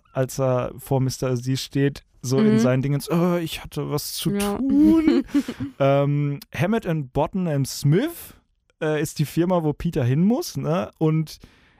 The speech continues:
Speaker 1: er hat neunundzwanzig Minuten Zeit, aber einundzwanzig Minuten sind schon rum. So, warum hat Mister Aziz nicht jemand anderen gefragt? Weil es sind doch bestimmt mehrere Pizzaboten unterwegs und Peter kriegt auch einfach nicht die
Speaker 2: Ja.
Speaker 1: Zeit.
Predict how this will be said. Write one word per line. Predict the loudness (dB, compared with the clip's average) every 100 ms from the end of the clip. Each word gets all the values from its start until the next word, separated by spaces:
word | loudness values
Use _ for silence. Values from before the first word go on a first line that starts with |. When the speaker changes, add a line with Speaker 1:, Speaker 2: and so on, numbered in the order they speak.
| -6
Speaker 1:
er |
hat | -2
neunundzwanzig | 0 0 0 -4 -2
Minuten | -2 0 -4
Zeit, | -2 -2 -2
aber | -2
einundzwanzig | -2 -2 -2 -4 -2
Minuten | 2 2 2 0
sind | 0
schon | 0 -2
rum. | 0 0 -2 -8 _ -20 -20 -20 -4
So, | 0 2 0 -4 _ _
warum | -10 -2 -2 0 -2
hat | -2
Mister | -4 -4 -4
Aziz | -2 -2 -4 0
nicht | 0
jemand | 0 0 -2
anderen | -2 0 2
gefragt? | 0 -2 -2 0 0 -2
Weil | 0 2 0 -6 _
es | -12 -10
sind | -12 -2 -2
doch | -2
bestimmt | -4 -4 -2 0
mehrere | 2 0 0 -4
Pizzaboten | -4 -2 -2 -2 -2 -2
unterwegs | -2 -2 -2
und | -4 -6 _ _ -6
Peter | -2 -2
kriegt | -2 -4 -2
auch | -2
einfach | 0 0 0
nicht | -2 0
die | 0
Speaker 2:
Ja. | 0
Speaker 1:
Zeit. | 2 2 0 -4